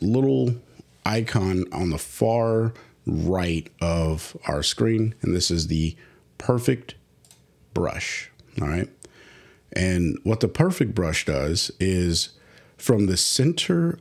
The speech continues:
of your mouse, it's going to sample, and then it's going to find,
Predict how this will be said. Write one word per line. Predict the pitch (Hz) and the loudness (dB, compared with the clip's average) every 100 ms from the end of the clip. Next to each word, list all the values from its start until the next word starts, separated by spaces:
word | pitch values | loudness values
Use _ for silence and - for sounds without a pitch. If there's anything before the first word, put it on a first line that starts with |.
| - | 0
of | 117 117 117 113 - | 2 4 2 -2 -4
your | 98 98 101 95 92 92 95 - - - - - - | 0 2 4 2 2 0 -2 -4 -20 -20 -20 -14 -4
mouse, | 92 104 76 85 - - - _ _ - - - - | 0 0 -2 -4 -4 -4 -6 _ _ -20 -20 -20 -4
it's | 110 113 | -2 0
going | - 120 113 | 2 2 2
to | 107 | 2
sample, | - 95 98 117 143 170 - - - - | 0 0 0 0 0 -4 -6 -20 -18 -2
and | 104 | 2
then | 110 | 2
it's | 110 98 | 2 2
going | 113 113 | 2 2
to | 101 | 2
find, | 92 - 120 123 120 110 | 0 0 0 2 2 2